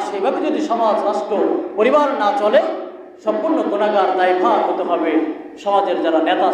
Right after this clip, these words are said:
ছিল তারাই। কথা ঠিক কিনা? অতএব এই নেতাদেরকে অবশ্যই আল্লাহর সঠিক পথে আসতে হবে এবং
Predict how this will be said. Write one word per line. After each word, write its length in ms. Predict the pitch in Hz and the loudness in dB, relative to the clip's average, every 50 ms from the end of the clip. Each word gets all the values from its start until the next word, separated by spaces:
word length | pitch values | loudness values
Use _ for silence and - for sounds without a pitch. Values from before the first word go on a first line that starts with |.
| - - | 0 -2
ছিল 120 | - - - - - | -2 -2 -4 -2 -2
তারাই। 360 | 160 156 - - - - - - - | 0 0 0 0 0 -2 -4 -4 -6
কথা 140 | 165 165 175 | -4 -2 0
ঠিক 200 | - 220 254 - | 0 0 0 0
কিনা? 240 | 262 247 214 190 160 156 - - - - - - - - - - - - - - - _ - | -2 -2 -2 -2 -2 -2 -4 -4 -6 -8 -10 -14 -14 -16 -18 -18 -20 -20 -20 -20 -14 _ -2
অতএব 260 | 196 208 - - - - - - - - - - - - - - - - - - _ _ _ _ _ | 2 2 2 2 2 -2 -6 -10 -12 -14 -16 -18 -20 -20 -20 -20 -20 -20 -20 -20 _ _ _ _ _
এই 140 | 185 180 170 | -4 -2 0
নেতাদেরকে 760 | 180 190 185 269 262 - 233 208 - 185 175 190 - - - - | 2 2 2 2 2 2 0 -2 0 -2 -2 -2 0 0 0 0
অবশ্যই 500 | - - 320 320 - - 277 - - - | 0 2 2 2 2 2 2 2 2 2
আল্লাহর 340 | 180 202 190 190 190 185 | 0 0 0 0 0 0
সঠিক 320 | 185 180 - 208 - 170 160 165 | 0 -2 -2 -2 -2 -2 0 0
পথে 200 | 180 - 233 311 | 0 2 2 2
আসতে 300 | 294 277 - 269 262 240 | 2 2 0 0 -4 -2
হবে 320 | 214 214 214 214 214 - - - - - - - - - | -2 -2 -2 -2 -2 -2 -4 -6 -6 -8 -10 -12 -8 -6
এবং 220 | 190 202 247 | -2 0 0